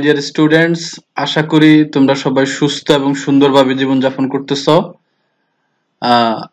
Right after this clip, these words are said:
আমরা ত্রিকোণমিতি নিয়ে আলোচনা করতেছিলাম। তো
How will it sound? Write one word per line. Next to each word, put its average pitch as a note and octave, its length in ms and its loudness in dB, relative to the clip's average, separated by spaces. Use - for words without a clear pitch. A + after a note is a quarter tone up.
আমরা D3+ 380 4
ত্রিকোণমিতি F#3+ 640 0
নিয়ে D#3+ 120 4
আলোচনা C#3+ 340 0
করতেছিলাম। C3 800 -4
তো B2+ 120 0